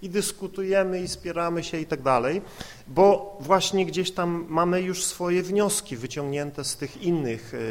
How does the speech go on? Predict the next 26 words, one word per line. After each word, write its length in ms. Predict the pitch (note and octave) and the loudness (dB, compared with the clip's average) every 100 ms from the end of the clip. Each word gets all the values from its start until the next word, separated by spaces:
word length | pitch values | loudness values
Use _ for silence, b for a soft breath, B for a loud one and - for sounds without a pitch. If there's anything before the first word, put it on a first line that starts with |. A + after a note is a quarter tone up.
| A2 A2 A2+ | -4 -6 -2
wielkich 420 | C#3+ B2+ C3+ - | 0 0 -4 -4
prawd 360 | - C3 A#2 | 2 2 0
Bożych. 540 | G2+ A2+ G#2+ G#2 - - B B B B B | -2 0 0 -4 -12 -18 B B B B B
I 200 | A3+ A#3+ - - | -4 -4 -6 -12
nie 180 | - B3+ | -6 -2
bójmy 380 | B3 D4+ C#4+ G#3 | 2 4 6 4
się 140 | - | 2
tego, 280 | F3+ F3 D#3 | 0 0 2
bracia, 380 | D3+ D3+ D3+ D#3 | 4 4 4 -2
że 200 | C#3+ D3 | -2 -6
sobie, 400 | - F3 E3 E3+ E3+ B | -4 -2 0 -2 -4 B
że 160 | C#3+ E3 | -8 -2
się 200 | - F3+ | 0 2
nie 140 | F3+ | 2
zgadzamy 640 | D#3+ D#3+ D#3 C3+ D#3 E3+ D#3+ | 0 0 -2 2 2 2 -2
i 80 | C#3+ | -4
że 160 | C#3 | -6
się 260 | - E3 D3 B B - | -4 -4 -4 B B -10
z-, 240 | C#3 D#3 | -8 -2
do 100 | D#3+ | -2
końca 400 | E3 D#3+ D#3+ D#3+ | 0 0 2 0
nie 180 | D3+ D3+ | 0 2
rozumiemy 600 | D3+ C3+ D3 C3 A#2 G2+ | 2 2 0 0 0 -4
w 80 | - | -6
tym 160 | A2 | -8
wszystkim. 500 | G#2+ A2+ A2 - A2+ | -6 -6 -8 -8 -10